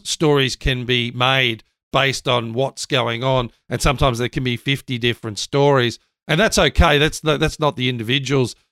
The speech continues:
issue on the, on the end of that. It's, it's usually a leadership issue. So I think one of my big, um, takeaways is the need to really, and it's not over communicate, it's just good communication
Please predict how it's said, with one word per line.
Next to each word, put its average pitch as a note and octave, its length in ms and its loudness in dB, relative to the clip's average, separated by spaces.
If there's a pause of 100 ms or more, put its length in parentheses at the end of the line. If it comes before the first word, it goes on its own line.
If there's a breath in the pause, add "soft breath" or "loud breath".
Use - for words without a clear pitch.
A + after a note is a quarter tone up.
(120)
issue B2 580 0
on A#2+ 180 -2
the, A2+ 180 -4
on B2+ 160 -2
the A#2 240 0
end C#3+ 160 -2
of B2+ 80 -4
that. A2 300 2 (180)
It's, B2+ 260 -2
it's C3+ 320 -4
usually C3 380 2
a A2+ 80 0
leadership C#3+ 500 0
issue. B2 240 -2
So C#3 180 -2
I C#3 60 4
think F#3+ 320 0 (240 soft breath)
one D3 180 2
of C#3 80 0
my C#3 380 4
big, C3 460 -2
um, B2 400 2 (320)
takeaways B2 840 2
is B2+ 240 -2
the A#2+ 100 -2
need C3+ 380 0
to B2+ 120 -8
really, B2 480 0 (720)
and D#3 120 4
it's - 200 -2
not A#3+ 180 6
over F#3+ 320 4
communicate, B2+ 800 2
it's B2+ 180 -4
just - 300 -2
good D#3+ 260 2
communication B2+ 1040 0